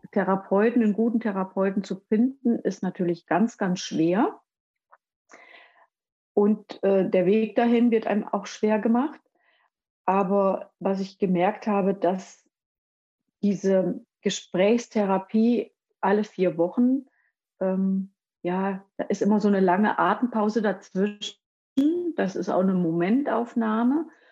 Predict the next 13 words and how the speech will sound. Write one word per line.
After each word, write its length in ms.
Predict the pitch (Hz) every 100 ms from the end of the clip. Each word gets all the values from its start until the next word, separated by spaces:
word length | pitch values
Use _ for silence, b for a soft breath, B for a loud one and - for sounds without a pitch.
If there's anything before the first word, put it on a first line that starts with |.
| B
Und 160 | - 180
ich 180 | 208 196
hab 160 | 202
nach 200 | 196 190
was 220 | 190 190 -
gesucht, 420 | 175 208 220 -
wo 100 | 196
ich 140 | 196
eine 140 | 196 -
intensive 500 | 214 214 190 196 185
Begleitung 460 | 185 175 165 170
einfach 360 | - 139 - - -
brauche. 220 | 143